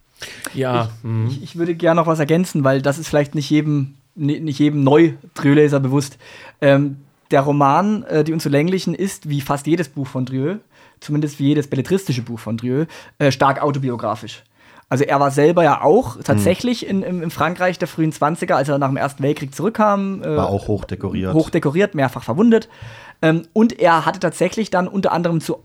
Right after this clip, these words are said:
Speaker 2: André Breton, also dem, dem Kopf der Surrealisten damals, äh, gute Kontakte. Er hatte Kontakte zu den verschiedenen dadaistischen, ähm, Intellektuellen.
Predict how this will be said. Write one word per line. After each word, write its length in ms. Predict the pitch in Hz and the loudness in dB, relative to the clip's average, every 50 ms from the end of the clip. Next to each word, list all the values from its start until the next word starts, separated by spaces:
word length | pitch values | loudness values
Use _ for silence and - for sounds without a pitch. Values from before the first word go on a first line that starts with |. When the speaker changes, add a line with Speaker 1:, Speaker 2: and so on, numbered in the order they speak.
| _ - | _ 0
Speaker 2:
André 500 | 147 147 151 156 143 147 151 156 156 156 | 2 2 2 0 0 2 2 2 4 2
Breton, 560 | 147 - - 131 - - 175 202 233 254 - - | 0 -2 -4 -4 -2 0 2 2 2 0 -2 -4
also 200 | - 147 139 135 | -2 -2 0 0
dem, 300 | 135 139 135 131 135 127 | 2 2 2 2 2 2
dem 220 | 131 131 123 120 | 0 0 -2 0
Kopf 240 | - 139 131 - - | 0 -2 -2 -2 -2
der 120 | - 180 160 | -2 -2 -2
Surrealisten 540 | - 190 175 160 160 185 185 - - 180 160 | -2 -2 0 2 2 2 0 -2 -4 -2 2
damals, 480 | 151 156 156 156 151 151 151 - - - - - - - - - - _ - | 2 4 4 4 2 2 0 -2 -8 -14 -20 -20 -20 -20 -20 -20 -20 _ 0
äh, 280 | - 147 147 147 143 | 4 4 6 4 4
gute 300 | 147 147 160 175 180 175 | 2 -2 -4 -2 -2 -2
Kontakte. 520 | 160 - 160 147 - 147 156 - - - - | -2 -4 -4 -2 -2 -2 -2 -2 -4 -6 -4
Er 120 | - 131 135 | -2 -2 -2
hatte 200 | 147 165 160 147 | -2 -2 -4 -6
Kontakte 420 | - 147 135 147 147 147 - 147 | -6 -4 -2 -2 -2 -2 -4 -6
zu 100 | - 147 | -4 -4
den 100 | 143 143 | -2 -2
verschiedenen 400 | 131 147 - - 151 151 147 139 | -2 -4 -4 -4 -2 -2 0 2
dadaistischen, 800 | 135 139 - 180 - 202 185 - 208 175 - 175 170 165 160 - | 2 2 2 2 0 -2 -4 -4 -6 -4 -2 -2 -2 -2 -2 -2
ähm, 220 | - 156 147 147 143 | -4 -4 -4 -4 -4
Intellektuellen. 720 | 165 151 151 151 139 - - - 156 143 143 147 143 | -6 -4 -4 -4 -4 -2 -2 0 0 0 0 0 -2